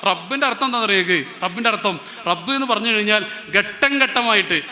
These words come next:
ഓരോ ഘട്ടത്തിനും വേണ്ടതൊക്കെ അപ്പപ്പോൾ തന്ന് പരിപാലിച്ച് സംരക്ഷിച്ച് വളർത്തിക്കൊണ്ടുവരുന്ന കാരുണ്യവാനായ നാഥൻ എന്നർത്ഥമാണ് റബ്ബ് എന്ന വാക്കിന്. അപ്പോൾ റബ്ബന, ഞങ്ങളുടെ, അങ്ങനെയൊക്കെ ഞങ്ങൾ ചെയ്തു തരുന്ന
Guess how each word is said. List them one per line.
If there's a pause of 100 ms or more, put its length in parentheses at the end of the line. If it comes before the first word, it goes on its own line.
(160)
ഓരോ
ഘട്ടത്തിനും
വേണ്ടതൊക്കെ
അപ്പപ്പോൾ
തന്ന് (120)
പരിപാലിച്ച് (220)
സംരക്ഷിച്ച്
വളർത്തിക്കൊണ്ടുവരുന്ന
കാരുണ്യവാനായ
നാഥൻ (220)
എന്നർത്ഥമാണ്
റബ്ബ്
എന്ന
വാക്കിന്. (340)
അപ്പോൾ
റബ്ബന, (320)
ഞങ്ങളുടെ,
അങ്ങനെയൊക്കെ
ഞങ്ങൾ
ചെയ്തു
തരുന്ന